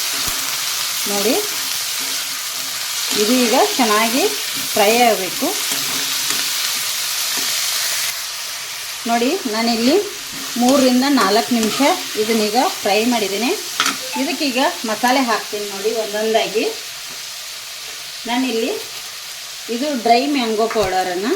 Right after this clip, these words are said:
ಹಾಕ್ತಾಯಿದ್ದೀನಿ ನೋಡಿ. ಒಂದು ಟೇಬಲ್ ಸ್ಪೂನಷ್ಟು ಡ್ರೈ ಮ್ಯಾಂಗೋ ಹಾಕ್ತಾಯಿದ್ದೀನಿ ಇಲ್ಲಿ. ಮತ್ತು ಅಚ್ಚ ಖಾರದ ಪುಡಿ, ನಿಮಗೆ ಖಾರಕ್ಕೆ ಎಷ್ಟು ಬೇಕು ನೋಡಿ ಅಷ್ಟನ್ನು ನೀವು ಇಲ್ಲಿ ಸೇರಿಸ್ಕೊಳ್ಳಿ, ಒಂದು ಟೇಬಲ್ ಸ್ಪೂನಷ್ಟು. ನೋಡಿ, ಚೆನ್ನ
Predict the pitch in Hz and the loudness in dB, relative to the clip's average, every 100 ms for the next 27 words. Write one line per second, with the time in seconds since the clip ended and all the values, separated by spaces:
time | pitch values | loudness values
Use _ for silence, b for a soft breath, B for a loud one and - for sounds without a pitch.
0 | 415 - 196 180 190 170 349 180 170 302 | -2 -6 -8 -6 -4 -4 -2 0 0 -2
1 | 415 - - - - - - 202 247 311 | -4 -12 -14 -14 -14 -14 -8 -2 2 2
2 | 254 220 208 - 196 370 349 - 277 208 | 2 2 2 -2 -4 -4 -4 -6 -6 -4
3 | 381 381 359 175 170 170 175 170 165 175 | -2 -2 -2 -2 -4 -6 -6 -6 -4 -6
4 | 160 208 403 - - - - - - - | -2 -2 -2 -4 -12 -14 -14 -14 -14 -14
5 | - - - - - - - - - - | -14 -14 -14 -14 -14 -14 -14 -14 -14 -14
6 | - - - - - - - - - - | -14 -14 -14 -14 -14 -14 -14 -14 -14 -14
7 | - - - - - - 226 226 262 240 | -14 -14 -14 -14 -14 -6 -4 -2 0 0
8 | 254 285 262 240 214 214 180 - 226 247 | 0 2 4 4 2 0 -2 -2 -2 0
9 | 254 302 226 196 220 233 214 208 196 202 | 0 0 2 2 2 0 -2 -4 -6 -4
10 | 214 277 175 - 208 202 196 208 277 220 | -4 -2 -2 -2 -4 -4 -4 -4 -2 -2
11 | - 202 214 220 233 247 226 196 190 196 | -2 -2 0 2 2 2 0 -2 -6 -8
12 | 190 175 - 240 339 - - - - - | -6 -6 -6 -6 -8 -10 -16 -16 -16 -16
13 | - - - - 208 208 254 - - - | -16 -16 -16 -8 -2 2 0 -2 -12 -6
14 | 220 | -4